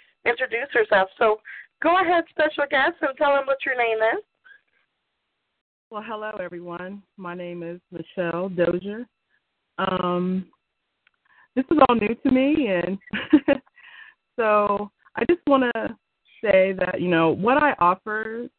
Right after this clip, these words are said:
Speaker 2: to everyone is, you know, advice on, you know, what they need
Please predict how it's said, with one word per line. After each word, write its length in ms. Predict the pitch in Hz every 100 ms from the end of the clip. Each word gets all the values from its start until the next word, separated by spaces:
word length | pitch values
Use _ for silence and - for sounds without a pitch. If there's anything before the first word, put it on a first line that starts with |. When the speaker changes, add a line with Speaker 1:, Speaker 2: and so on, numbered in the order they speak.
| _ _ _ _ -
Speaker 2:
to 300 | 254 220 208 -
everyone 800 | 190 196 220 214 220 226 226 247 -
is, 540 | - 190 196 190 190 202 -
you 240 | 185 180
know, 320 | 170 170 180 - _ - -
advice 680 | 196 180 185 180 190 233 - _ _ _ _ _
on, 560 | 175 175 170 165 165 165
you 140 | 180
know, 120 | 165 156
what 240 | 180 202
they 120 | 247 247
need 360 | 214 208 202